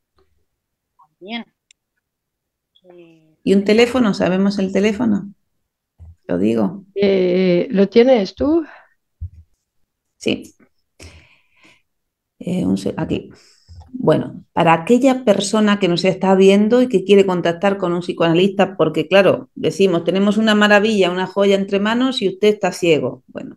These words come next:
Speaker 2: pues el psicoanálisis te va curando de la ceguera. Llama al número, si estás en España, seis uno tres, cero seis, ochenta, cincuenta y cinco.
Speaker 3: Yo no
Speaker 2: O
Speaker 3: es el número que tengo, ¿sí?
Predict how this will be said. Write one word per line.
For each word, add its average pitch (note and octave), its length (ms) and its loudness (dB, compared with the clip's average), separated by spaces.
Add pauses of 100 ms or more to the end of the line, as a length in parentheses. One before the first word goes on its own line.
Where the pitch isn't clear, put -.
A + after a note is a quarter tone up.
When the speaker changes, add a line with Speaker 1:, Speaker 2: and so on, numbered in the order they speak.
Speaker 2:
pues - 260 -18 (360)
el D#3+ 100 -8
psicoanálisis F3 640 2
te F3 100 0
va E3 160 0
curando E3+ 600 0 (340)
de D#3+ 240 -6
la D3 140 -6
ceguera. - 600 0 (580)
Llama G3+ 500 4
al F3 300 2
número, A3 400 4
si G3 160 -2
estás G3 300 0
en F#3 100 -4
España, G#3 540 0
seis G#3 400 4 (120)
uno F3 340 0
tres, B3+ 600 0
cero F3 320 -2
seis, A3+ 600 0
ochenta, G#3+ 920 -2 (340)
cincuenta D#3+ 600 0
y D3 100 2
cinco. D#3 760 0
Speaker 3:
Yo G3+ 280 2
no G#3+ 140 4
Speaker 2:
O - 20 6
Speaker 3:
es - 180 2
el G3+ 180 -2
número G3+ 280 2
que F#3+ 100 -2
tengo, A3 340 -2
¿sí? D4 320 -4